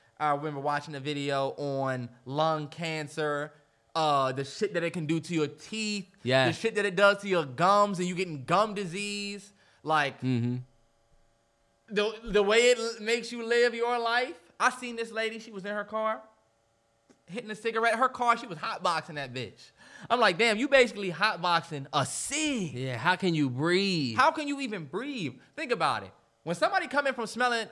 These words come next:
Speaker 1: from smoking weed, you don't think, "This motherfucker killing himself." You just think, "This nigga smoking weed. Ah,
Speaker 2: <laughs>
Speaker 1: niggas." You know? <laughs> When people come in and they smell like cigarettes, you think, "What is that? Smell like cigarette." Then
Speaker 2: Uh-huh.
Speaker 1: you start thinking, "You really doing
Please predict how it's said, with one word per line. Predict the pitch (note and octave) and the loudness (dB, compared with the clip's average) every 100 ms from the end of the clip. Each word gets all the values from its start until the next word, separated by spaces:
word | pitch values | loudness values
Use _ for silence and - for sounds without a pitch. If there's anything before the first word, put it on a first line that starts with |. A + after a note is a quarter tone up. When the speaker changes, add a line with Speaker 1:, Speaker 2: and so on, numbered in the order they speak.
| F3+ | -8
Speaker 1:
from | G#3+ | -8
smoking | F3 A3+ A3+ G3+ | -6 -6 -4 -4
weed, | F#3+ A3+ A3+ A3+ _ _ _ | -6 -6 -8 -12 _ _ _
you | G#3+ | 0
don't | E4+ C4+ A3+ | 4 4 2
think, | B3 - - - | -4 -4 -10 -20
"This | - | -18
motherfucker | C3 - - C#3+ | -18 -20 -20 -20
killing | - D#3+ A2+ | -12 -8 -10
himself." | - - - - _ | -12 -20 -20 -20 _
You | F#3+ | -14
just | A3 - | -12 -8
think, | F3 - - | -8 -8 -14
"This | B2+ | -16
nigga | G#2 | -16
smoking | - - - - - | -18 -16 -16 -14 -12
weed. | G#2 C#3+ | -8 -2
Ah, | D3+ E3 | 0 0
Speaker 2:
<laughs> | |
Speaker 1:
niggas." | D3 E3 F3+ C4+ C#4+ - B3+ | -2 -2 2 2 2 2 4
You | D4+ | 6
know? | D#4+ E4+ - - F#3 - | 8 8 8 2 -2 -4
<laughs> | - - | -18 2
When | C#4+ C#4 | 6 6
people | - D#4+ F#4+ E4+ | 6 4 6 2
come | - D#4+ D#4 | 8 10 10
in | D4 | 6
and | C#4+ | 2
they | |
smell | D4+ D4 | 0 4
like | B3+ A3+ | 6 4
cigarettes, | D4+ D4+ A#3+ A3 | 2 6 6 6
you | D4 | 0
think, | C#4 F#3+ C3 | 0 0 2
"What | B3 | -2
is | F#3 | -2
that? | A2+ G#2 | -6 -6
Smell | B3 | -2
like | D#3 | -2
cigarette." | - - A4+ D3+ G#2+ - - | -2 4 4 4 2 -4 -4
Then | C#3+ | 6
Speaker 2:
Uh-huh. | E3+ C#4 G3 F#4 | 10 12 10 8
Speaker 1:
you | |
start | F#4 C4 A#3+ | 8 8 8
thinking, | A#3 F3 G#3 - _ _ | 4 0 -4 -8 _ _
"You | - F4 | 4 6
really | F#4 F#4+ C4 | 12 12 12
doing | C#4+ | 8